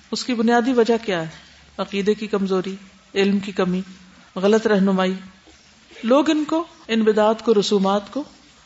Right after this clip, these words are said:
ثواب یا ضرورت سمجھ کے کرتے ہیں۔ مثلاً بعض بدعات کا کچھ تذکرہ یہاں کیا جائے گا کہ روح سے متعلق کچھ چیزیں ہمارے معاشرے میں عام ہیں۔ مثلاً یہ عقیدہ رکھنا کہ مرنے والے کی روح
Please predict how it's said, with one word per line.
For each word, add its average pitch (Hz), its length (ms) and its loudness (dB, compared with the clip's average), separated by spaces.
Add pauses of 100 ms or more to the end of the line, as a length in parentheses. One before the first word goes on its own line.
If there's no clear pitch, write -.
(200)
ثواب 208 500 0
یا 202 220 0
ضرورت 208 420 0
سمجھ 220 300 0
کے 214 80 -8
کرتے 175 320 -6
ہیں۔ - 340 -18 (480)
مثلاً 294 340 2 (460)
بعض 226 240 2
بدعات 220 440 2
کا 240 140 2
کچھ 220 200 -4
تذکرہ 214 360 0
یہاں 208 280 0
کیا 190 160 0
جائے 175 280 0
گا 254 100 -4 (560)
کہ 240 400 2 (320)
روح 330 160 8
سے 330 140 2
متعلق 214 500 2
کچھ 208 120 0
چیزیں 190 300 -4
ہمارے 180 320 0
معاشرے 170 380 -2
میں 175 140 -4
عام 160 220 -2
ہیں۔ 165 120 -8 (840)
مثلاً 294 260 2
یہ 302 140 4
عقیدہ 294 280 2
رکھنا 269 320 2
کہ 277 100 -2
مرنے 226 300 2
والے 254 240 2
کی 247 120 -2
روح 247 120 2